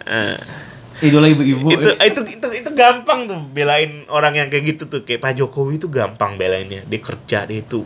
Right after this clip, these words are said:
Speaker 1: gampang banget. Kalau belain Prabowo tuh sulit, men. Jadi kita harus
Speaker 2: Aduh.
Speaker 1: salut angkat topi yang orang-orang berada di kubu Prabowo tuh. Karena dia,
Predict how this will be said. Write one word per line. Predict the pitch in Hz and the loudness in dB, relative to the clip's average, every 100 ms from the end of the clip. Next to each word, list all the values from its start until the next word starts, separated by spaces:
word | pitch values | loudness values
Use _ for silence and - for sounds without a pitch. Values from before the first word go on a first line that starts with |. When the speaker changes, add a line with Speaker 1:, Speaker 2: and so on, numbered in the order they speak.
| - | -6
Speaker 1:
gampang | 139 135 135 120 | 0 0 0 -4
banget. | 110 107 - - - - - | -4 -8 -12 -18 -18 -18 0
Kalau | 147 | 2
belain | 170 165 170 | 4 4 2
Prabowo | 165 165 165 170 | 0 0 2 0
tuh | 190 | -2
sulit, | 170 160 147 | -4 -2 -2
men. | - - - - - - | -4 -16 -18 -20 -20 -6
Jadi | 143 151 196 | 0 2 2
kita | 196 220 208 | 2 4 6
harus | 208 - - | 4 2 -8
Speaker 2:
Aduh. | 175 | -4
Speaker 1:
salut | 160 165 170 | 2 4 4
angkat | 160 156 160 | 2 0 0
topi | 160 147 180 170 | 0 -2 -2 -2
yang | 151 | 0
orang-orang | 139 143 143 156 156 | 0 0 0 -2 0
berada | 135 123 | -2 -2
di | 120 117 117 | -2 -4 -4
kubu | - 123 117 113 | -4 -4 -2 -2
Prabowo | 113 104 110 104 101 98 | 0 0 0 0 -2 -4
tuh. | 101 - - - - - - - - | -10 -14 -20 -20 -20 -20 -20 -18 -2
Karena | 151 196 | 2 2
dia, | 156 143 196 | 4 4 4